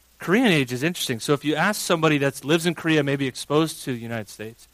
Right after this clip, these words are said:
and you ask them how old they are, they'll often say, "Do you want my Korean age or my American age?" Have you ever had somebody ask, say that? Okay. What, why that is, is because when you're born in Korea, you are one.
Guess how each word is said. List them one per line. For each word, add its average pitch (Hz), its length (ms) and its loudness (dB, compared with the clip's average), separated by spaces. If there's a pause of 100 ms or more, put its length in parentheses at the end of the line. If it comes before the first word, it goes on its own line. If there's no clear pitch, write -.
(420)
and 127 100 -8
you 143 100 0
ask 165 220 2
them 165 80 -2
how 147 180 4
old 180 220 6
they 135 140 0
are, 113 180 2
they'll 131 160 2
often 160 360 4
say, 117 380 -4 (140)
"Do - 60 -20
you 160 80 4
want 156 100 6
my 147 100 4
Korean 160 320 -2
age 180 200 0
or 147 40 -2
my 135 140 -2
American 123 380 -2
age?" 101 180 -14
Have 117 140 -12
you 127 60 -2
ever 131 160 -2
had 135 200 -4
somebody 131 320 -6
ask, 131 220 -8 (160)
say - 160 -10
that? 151 160 -4 (480)
Okay. 107 180 -4 (600)
What, 170 200 4
why 165 180 8
that 165 180 6
is, 214 260 8
is 135 80 -6
because 143 420 -2
when 143 140 -2
you're 143 140 0
born 170 260 4
in 147 100 -2
Korea, 160 380 4
you 135 380 0
are 131 120 4
one. 127 240 2